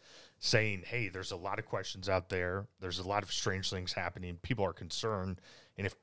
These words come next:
anyone has information, we're encouraging them to come forward." Um,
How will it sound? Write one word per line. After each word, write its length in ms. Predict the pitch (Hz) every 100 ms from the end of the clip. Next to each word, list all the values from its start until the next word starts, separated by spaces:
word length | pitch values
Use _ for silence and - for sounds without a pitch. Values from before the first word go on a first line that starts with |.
| -
anyone 300 | 120 117 107
has 240 | 95 90 98
information, 640 | 92 90 85 104 - 85
we're 160 | 90 85
encouraging 540 | - 104 87 87 85
them 240 | 85 82 -
to 100 | -
come 220 | - 87
forward." 500 | 78 104 92 80 92 -
Um, 340 | 95 87 82